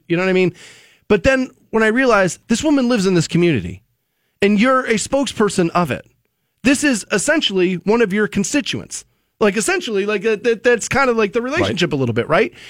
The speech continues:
Speaker 1: Hear her out. Here, get her take here. And so, like, she just started to go in,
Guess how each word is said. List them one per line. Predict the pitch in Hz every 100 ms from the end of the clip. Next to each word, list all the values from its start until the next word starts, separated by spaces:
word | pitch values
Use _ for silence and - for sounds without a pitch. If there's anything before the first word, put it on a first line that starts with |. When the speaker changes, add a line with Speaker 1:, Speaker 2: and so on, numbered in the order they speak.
| -
Speaker 1:
Hear | - 311 370 285
her | 330 330
out. | 254 339 - - - _ _ _ -
Here, | 302 359
get | 202 320 320
her | 285 302
take | - 453 -
here. | 208 123 - - - -
And | 254
so, | - 294
like, | 277 226
she | 262 226
just | 311 320
started | - 294 294 269
to | 208
go | 240 240
in, | 254 208